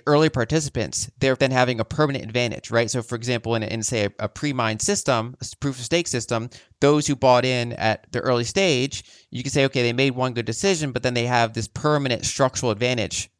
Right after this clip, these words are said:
for the rest of time as long as they continue to hold their stake. Whereas proof of work requires an ongoing series of good decisions in order to maintain your ability to be our participant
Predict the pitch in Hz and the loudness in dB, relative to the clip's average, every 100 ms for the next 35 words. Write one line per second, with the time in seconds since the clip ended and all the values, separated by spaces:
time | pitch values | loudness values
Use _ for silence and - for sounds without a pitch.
0 | _ - 123 117 107 131 127 110 - 147 | _ -8 -2 -2 2 0 0 -6 -2 0
1 | 117 110 113 117 113 113 113 113 123 110 | 0 0 -2 -2 -2 -4 -6 -6 -4 -4
2 | 110 113 107 104 - 170 135 - - - | -2 -4 -4 -6 -2 0 0 -6 -20 -20
3 | - - 139 123 - 165 143 139 190 196 | -14 2 4 4 2 -4 -2 -2 0 0
4 | 135 - 135 131 127 131 139 143 156 147 | -4 0 4 4 4 -2 0 2 2 2
5 | 139 127 - 139 139 131 120 110 131 117 | 0 0 -4 -2 0 -2 -4 -2 -2 -2
6 | - 156 127 110 107 - - _ - 131 | 0 0 0 -4 -8 -14 -20 _ -2 2
7 | 139 135 127 - 127 120 120 - - 123 | 4 2 0 -2 0 0 -2 -6 -4 -2
8 | 131 127 123 123 117 113 113 113 120 113 | -2 -2 -2 -2 0 0 0 0 -2 -2
9 | 110 113 110 104 107 113 113 127 - 117 | -4 -2 -2 0 0 -4 -4 -4 -2 -4